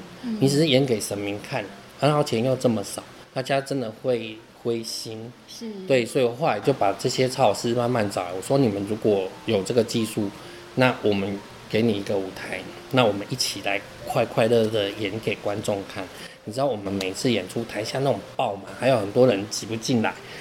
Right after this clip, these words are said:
Speaker 2: 实验剧场三面台全开嘛，都是满满的人，包含他们自己的家人、自己的小孩，他们在台下看着自己的爸爸在台上演出，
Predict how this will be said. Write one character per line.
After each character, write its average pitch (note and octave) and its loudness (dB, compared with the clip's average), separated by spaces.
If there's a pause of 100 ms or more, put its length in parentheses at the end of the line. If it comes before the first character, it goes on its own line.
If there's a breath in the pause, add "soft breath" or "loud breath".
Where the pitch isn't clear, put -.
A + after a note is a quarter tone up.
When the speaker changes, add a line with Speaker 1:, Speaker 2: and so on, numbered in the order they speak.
(220 loud breath)
Speaker 2:
实 - 0
验 B2+ 6
剧 B2+ 2
场 G2 -6
三 A#2 0
面 B2 4
台 F#2 -4
全 G2+ -4
开 G#2 -4
嘛， G#2 -6 (540 loud breath)
都 D3 4
是 D3+ 0
满 A#2 0
满 B2 0
的 G2+ -2
人， G2 -6
包 C3 -4
含 C3+ 0
他 C3 -2
们 A2+ 0
自 - 0
己 A2+ 2
的 G2+ -4
家 A2+ 2
人、 G#2+ 0 (200)
自 C#3+ -2
己 A2 -2
的 - -2
小 G2+ -4
孩， G2 -10 (400 loud breath)
他 E3 -4
们 D#3+ 0
在 D#3 -2
台 B2 0
下 C#3 2
看 C#3 2
着 A2+ 6
自 A2+ 0
己 A2+ 2
的 G#2+ -2
爸 G2+ -4
爸 A#2 2
在 B2 -2
台 - -8
上 A#2+ -4 (140)
演 G#2 0
出， B2+ -4